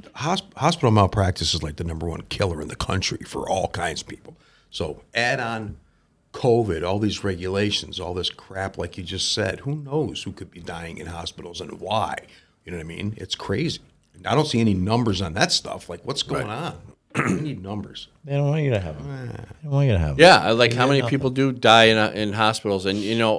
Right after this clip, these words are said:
Speaker 2: autopsies are, are expensive. Um, so
Speaker 3: Yeah.
Speaker 2: a lot of people just don't do 'em. I mean, the autopsy could be probably any-, anywhere from five to eight to ten thousand dollars. Who knows? I mean, they're expensive. Um, I just wish that a lot of, a lot more people were doing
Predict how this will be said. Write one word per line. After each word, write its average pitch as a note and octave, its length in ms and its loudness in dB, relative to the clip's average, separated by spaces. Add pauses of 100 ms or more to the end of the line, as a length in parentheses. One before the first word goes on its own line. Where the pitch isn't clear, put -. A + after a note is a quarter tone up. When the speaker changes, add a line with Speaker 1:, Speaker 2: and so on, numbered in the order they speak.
Speaker 2:
autopsies A#2 720 2
are, G2+ 400 2
are F#2+ 400 -2
expensive. F#2+ 960 -4 (200)
Um, F#2 600 -4 (380)
so - 120 -2
Speaker 3:
Yeah. G2+ 60 4
Speaker 2:
a - 60 2
lot G#2+ 180 8
of G#2+ 60 -2
people G#2+ 180 -2
just G#2 180 -4
don't F#2 220 -6
do G#2 200 -2
'em. F2+ 140 -4
I F2+ 60 -4
mean, G2 140 -4
the G2+ 160 -4
autopsy G2+ 520 -2
could G2 180 -8
be G2 120 -4
probably G2 320 -2
any-, G2 200 -2
anywhere G#2+ 220 -2
from E2+ 140 -12
five G2 440 0
to G2 220 -2 (300)
eight G#2 240 -6
to - 80 -16
ten G#2 220 -8
thousand G2 320 -2
dollars. G2 220 -2
Who A2 120 -2
knows? A2 340 4 (100)
I F2+ 60 -6
mean, F#2 140 -2
they're G#2+ 160 4
expensive. G2 580 -2 (800)
Um, A2 380 4 (800)
I C3 120 4
just B2 220 -2
wish A#2 220 -2
that G#2+ 120 -4
a G#2 60 -4
lot G2+ 180 2
of, G2+ 140 0
a A2 60 -10
lot A2 200 4
more G#2 120 0
people G2+ 340 -4
were F#2+ 140 -2
doing F#2+ 560 -2